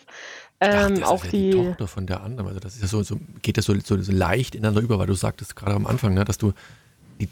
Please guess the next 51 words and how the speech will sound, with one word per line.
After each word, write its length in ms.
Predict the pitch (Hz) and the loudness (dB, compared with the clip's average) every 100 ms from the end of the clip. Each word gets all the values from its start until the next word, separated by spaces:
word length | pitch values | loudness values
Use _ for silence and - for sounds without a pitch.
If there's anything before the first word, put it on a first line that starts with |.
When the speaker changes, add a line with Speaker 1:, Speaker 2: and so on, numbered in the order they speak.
| - - | -6 0
Speaker 1:
beiden 300 | 95 107 107 | 2 2 2
nicht 160 | 117 | 2
so, 340 | - 107 104 104 _ _ _ _ _ _ _ - | 2 4 4 0 _ _ _ _ _ _ _ 0
also 100 | 101 | 2
in 60 | |
der 80 | 92 | 2
Pilotfolge 340 | 98 107 107 | 2 2 0
das 140 | 101 101 | 0 0
so 60 | |
nahe 180 | 98 123 | 2 2
halten 220 | 101 87 | 2 0
kannst. 360 | 90 92 92 104 | 0 -2 -2 -6
Also 140 | 98 | -8
die, 320 | 95 101 98 - - - - | -4 -4 -4 -6 -12 -18 -14
die, 340 | - - - - | -10 -10 -10 -10
die 180 | - | -10
schwarze 340 | - 104 - 113 | -4 -4 0 2
Lektorin 400 | 101 - 123 117 | 0 0 -2 0
ganz 160 | 107 | 0
am 100 | 98 | 0
Anfang 300 | 107 123 131 | 0 0 0
sieht 240 | 110 - - | -2 -4 -2
ja 80 | 110 | -2
ihr 220 | 117 123 | 0 0
ein 100 | 110 | 0
bisschen 280 | 113 - 107 | -4 -4 0
ähnlich 600 | 107 139 135 139 - - | 2 2 2 0 -4 -4
und 240 | 107 101 - | -2 0 0
dann 260 | 101 101 - - _ - | 2 2 -2 -20 _ -4
denkst 180 | 107 | -2
du 80 | 117 | -2
irgendwie, 380 | 104 104 107 104 - - - - - - - | 0 2 2 0 -6 -20 -20 -20 -20 -20 -6
im 220 | 104 110 | -2 0
ersten 220 | - 120 | 2 2
Moment 200 | 110 107 | 2 2
dachte 80 | 107 | 0
ich, 80 | 107 | -2
das 80 | 107 | 0
ist 100 | 117 | 2
dann 100 | 107 | 2
die 100 | 90 | 2
Tochter, 380 | 135 156 156 | 2 2 0
die 120 | 143 123 | -2 -2
das 140 | 107 | -2
später 260 | - 113 104 | 0 0 0
dann 180 | 104 | 0
geworden 380 | - 98 135 - | 0 2 2 2
ist 320 | - 135 - | 2 0 0
irgendwie. 420 | - 123 127 123 117 | -2 -2 -2 -2 -2
Das 220 | - - | -6 -10
war, 200 | - | -20